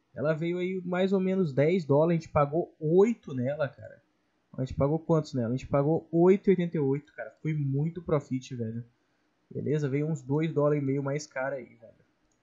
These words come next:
Vamos ver aqui, vamos recarregar aqui a página e vamos esperar chegar a usp de vocês.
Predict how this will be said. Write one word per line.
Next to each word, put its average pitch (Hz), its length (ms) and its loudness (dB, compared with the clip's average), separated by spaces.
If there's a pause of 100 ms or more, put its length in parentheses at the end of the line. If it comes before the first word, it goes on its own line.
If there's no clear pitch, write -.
(1120)
Vamos 156 440 -4
ver 160 240 -2
aqui, 151 320 -4
vamos 151 280 -4
recarregar 135 500 -2
aqui 143 320 -6
a 165 40 -2
página 175 360 -2
e 180 40 -8 (180)
vamos 156 160 -10
esperar 160 220 -6
chegar 151 380 -6
a 156 60 -16
usp 151 240 -16
de 151 100 -18
vocês. 131 760 -10